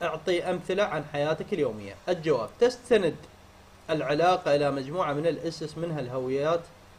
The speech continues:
المشتركة أو الهوايات المشتركة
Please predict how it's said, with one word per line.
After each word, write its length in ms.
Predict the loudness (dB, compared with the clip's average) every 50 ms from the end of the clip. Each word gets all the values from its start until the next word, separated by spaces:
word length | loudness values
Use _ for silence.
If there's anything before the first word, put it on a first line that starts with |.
| -20 -20 -20 -20 -20 -16 -8 -6
المشتركة 640 | -4 -2 -2 -4 -2 0 0 2 2 0 -6 -8
أو 260 | -8 -2 2 2 2 2
الهوايات 680 | 2 2 2 4 4 4 4 4 2 2 2 0 -2
المشتركة 560 | -4 -6 -6 -4 0 0 0 0 0 -6 -10